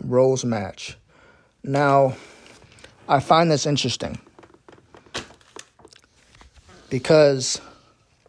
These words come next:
both of these women have M M A backgrounds. More Ronda Rousey than Shayna Baszler,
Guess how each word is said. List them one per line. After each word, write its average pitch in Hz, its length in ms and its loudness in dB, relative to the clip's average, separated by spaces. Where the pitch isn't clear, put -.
both 165 240 4
of 190 60 -2
these 165 200 4
women 156 280 4
have 139 260 4
M 147 160 2
M 143 140 2
A 131 80 2
backgrounds. 123 720 -2
More 165 400 6
Ronda 165 280 0
Rousey 147 460 2
than 120 140 -6
Shayna 123 360 -4
Baszler, 120 440 -2